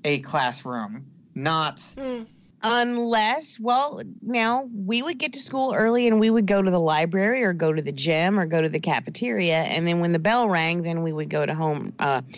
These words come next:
Speaker 3: actually, we didn't have homeroom first. We had first period and then homeroom. But, um,
Speaker 1: Okay, yeah, I guess that's a good point. They could have done that.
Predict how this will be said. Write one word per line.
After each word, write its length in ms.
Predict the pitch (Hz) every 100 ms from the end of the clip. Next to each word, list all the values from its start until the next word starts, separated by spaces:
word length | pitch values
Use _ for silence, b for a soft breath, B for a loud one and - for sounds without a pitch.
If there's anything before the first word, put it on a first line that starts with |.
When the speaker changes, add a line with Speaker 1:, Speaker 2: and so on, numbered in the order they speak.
| B B
Speaker 3:
actually, 240 | 131 -
we 80 | 151
didn't 140 | 139 147
have 140 | 135
homeroom 400 | 147 143 139 135
first. 240 | 135 135 165
We 80 |
had 160 | 139 127
first 240 | 139 131
period 320 | - 151 135 127
and 120 | 131
then 120 | 127
homeroom. 420 | 127 131 127 139 127 B B B -
But, 280 | 185 165 -
um, 420 | 170 165 151 160
Speaker 1:
Okay, 280 | 226 285 185
yeah, 240 | 180 196 196
I 120 | 214
guess 160 | 220 214
that's 160 | 170
a 40 | 135
good 160 | 131
point. 220 | - 131 117
They 80 |
could 140 | - 120
have 100 | 113
done 100 | 113
that. 200 | 117